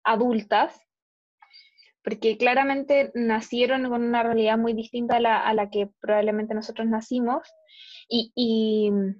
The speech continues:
de hecho, aún más, por ejemplo, mi hermano más chico, que tiene dieciséis, él nació en una realidad también muy distinta a la mía.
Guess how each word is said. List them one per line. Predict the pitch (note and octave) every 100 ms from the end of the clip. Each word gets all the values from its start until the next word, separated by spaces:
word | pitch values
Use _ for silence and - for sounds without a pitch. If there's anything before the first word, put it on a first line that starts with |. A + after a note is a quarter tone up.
| _ _ _ G#3
de | A3+ C4+
hecho, | D4+ A#3+
aún | G#3 A3 A3+
más, | A3+ G3 D4 - -
por | A#3
ejemplo, | A#3 A#3 A#3+
mi | A#3
hermano | A3 A#3 A#3+
más | A#3+ -
chico, | C#4 C#4
que | B3+
tiene | A#3+ A#3+
dieciséis, | B3 B3 - A#3+ C#4 -
él | B3+
nació | B3 B3 C4 C4 B3 B3
en | B3
una | B3+ B3
realidad | A#3+ A#3+ A#3+
también | A#3 A3+ C4 E4+
muy | F4 F#4
distinta | F#4 - F4 F#4+
a |
la | D#4+
mía. | D#4 C4 G#3